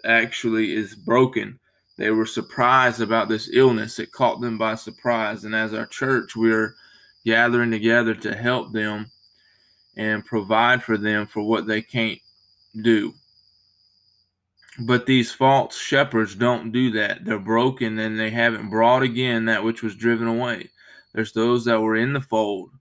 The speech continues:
those that were in there maybe following the Lord, serving the Lord in church, maybe had a part to do, but for whatever reason were driven away, as it were. They lost interest. They lost the desire. They were maybe hurt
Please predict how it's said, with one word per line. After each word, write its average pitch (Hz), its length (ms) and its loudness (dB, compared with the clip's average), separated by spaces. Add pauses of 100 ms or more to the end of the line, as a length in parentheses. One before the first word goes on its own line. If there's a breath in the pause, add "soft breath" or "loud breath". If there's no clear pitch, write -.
(320)
those 117 260 0
that 113 140 0
were 110 140 0
in 123 220 -4
there 117 240 2
maybe 117 320 2
following 113 500 2
the 110 60 -2
Lord, 110 360 -2
serving 120 400 -2
the 113 80 0
Lord 113 240 2
in 110 80 -8
church, 110 480 -4
maybe 117 280 0
had 120 160 0
a 107 60 -2
part 113 440 -2
to 107 100 -10
do, 107 400 -4 (1120)
but 107 160 -6
for 110 160 -4
whatever 110 420 2
reason 113 540 2
were 107 400 -4 (1500)
driven 120 420 2
away, 120 360 2
as 107 180 0
it - 180 -12
were. 107 460 -8 (400)
They - 80 -6
lost 117 460 2
interest. 123 720 -8 (640)
They 107 100 -4
lost 117 360 0
the 113 80 -4
desire. 110 680 0
They 110 300 0
were 107 260 -4
maybe 110 400 -4
hurt 135 440 -2